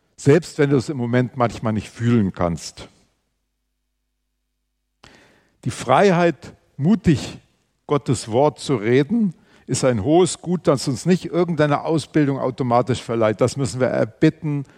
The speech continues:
da müssen wir Schritte des Glaubens gehen, aber dann wird Gott uns diese Freiheit geben.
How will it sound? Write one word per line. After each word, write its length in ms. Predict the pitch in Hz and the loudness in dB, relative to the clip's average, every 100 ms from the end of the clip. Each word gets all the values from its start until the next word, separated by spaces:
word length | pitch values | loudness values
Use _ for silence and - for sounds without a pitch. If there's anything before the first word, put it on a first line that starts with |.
| _ - _ | _ -20 _
da 80 | 123 | -6
müssen 260 | 123 - | -4 -2
wir 80 | 120 | -2
Schritte 400 | 104 - 156 - | -2 0 0 2
des 240 | 143 123 - | 0 0 0
Glaubens 480 | 117 127 135 - | 0 0 -4 -8
gehen, 380 | - 127 131 143 - _ _ _ _ _ _ _ _ _ _ _ | -2 0 0 -2 -8 _ _ _ _ _ _ _ _ _ _ _
aber 220 | - 110 110 | -8 -2 -2
dann 400 | - 123 127 101 | 0 0 -2 0
wird 260 | 127 - | -2 -2
Gott 240 | - 110 120 | -4 -4 -4
uns 200 | 104 - | -8 -8
diese 220 | 107 110 | -4 -4
Freiheit 800 | - - 107 110 104 107 - - | -4 -4 0 2 2 -2 -4 -2
geben. 540 | 107 113 92 80 78 | 2 2 2 -4 -6